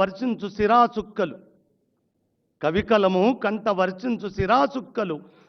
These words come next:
అక్షరాలుగా మొలకెత్తి గాలి తరగలపైన ఊరేగుతూ గగనాంతర సీమల్లోకి రెక్కలు విసిరి సుక్కలను దాకుతూ దిక్కులకు దిగ్-, దిగంతాలకు పరిగెత్తే పక్షుల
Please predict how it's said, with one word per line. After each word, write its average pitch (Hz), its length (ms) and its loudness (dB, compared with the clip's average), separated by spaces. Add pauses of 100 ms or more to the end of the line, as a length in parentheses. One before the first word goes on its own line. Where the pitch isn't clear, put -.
(180)
అక్షరాలుగా 208 760 4 (160)
మొలకెత్తి 277 560 0 (720)
గాలి 269 420 4
తరగలపైన 240 720 2 (200)
ఊరేగుతూ 247 540 2 (500)
గగనాంతర 269 600 4 (120)
సీమల్లోకి 285 800 2
రెక్కలు 311 400 2
విసిరి 240 320 -4 (480)
సుక్కలను 185 760 4
దాకుతూ 170 460 4 (580)
దిక్కులకు 311 640 4
దిగ్-, 247 260 0
దిగంతాలకు 285 800 4 (100)
పరిగెత్తే 262 580 -2 (580)
పక్షుల 294 500 4